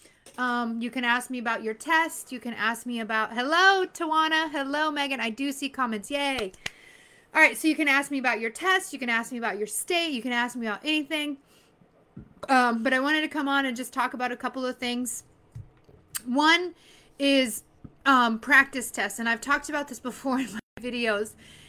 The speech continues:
is, uh, and I've, and I've had a lot of people, um, "Hello, Tiffany, hello, Mary." Um, I've had a lot of people <clears throat> who, um, are struggling to pass their practice test. And then we have people who are passing their practice test but are struggling to pass their state exam.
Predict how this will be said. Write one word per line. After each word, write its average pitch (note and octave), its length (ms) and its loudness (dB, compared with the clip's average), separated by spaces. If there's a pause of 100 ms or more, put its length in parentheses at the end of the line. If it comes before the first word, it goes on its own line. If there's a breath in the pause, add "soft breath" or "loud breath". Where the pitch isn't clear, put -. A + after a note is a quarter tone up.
(220 loud breath)
is, A#3+ 520 0
uh, B3+ 120 4
and B3+ 140 4
I've, B3+ 220 2
and B3 140 4
I've B3 140 4
had D4 200 4
a D4 80 2
lot C4 180 4
of B3+ 80 -4
people, B3+ 300 -4
um, A#3+ 340 0
"Hello, D#4 360 4
Tiffany, F#4 400 0
hello, F4 340 2
Mary." F4 360 0 (400 loud breath)
Um, B3+ 220 6
I've B3+ 160 0
had D4+ 220 4
a E4 40 2
lot D#4 140 2
of C#4+ 80 -8
people C4+ 520 -2 (100)
<clears throat> C4+ 640 -6
who, B3+ 560 2 (260)
um, A#3 380 0 (120)
are A#3+ 140 4
struggling D#4+ 580 2
to B3 60 -4
pass A#3 360 -2
their A3+ 100 -8
practice G3 420 -6
test. - 400 -14 (440 soft breath)
And A#3+ 180 2
then E4 400 2
we C4+ 180 0
have C4 240 0
people C4 260 -4
who B3 120 -4
are A3+ 100 2
passing F4 420 -2
their C4+ 100 -6
practice A#3+ 400 -6
test A#3 260 -6
but A3+ 80 -4
are A3 100 -2
struggling B3 380 -6
to A#3 60 -8
pass A3 300 -4
their G3+ 120 -10
state G#3+ 320 -6
exam. F#3 400 -6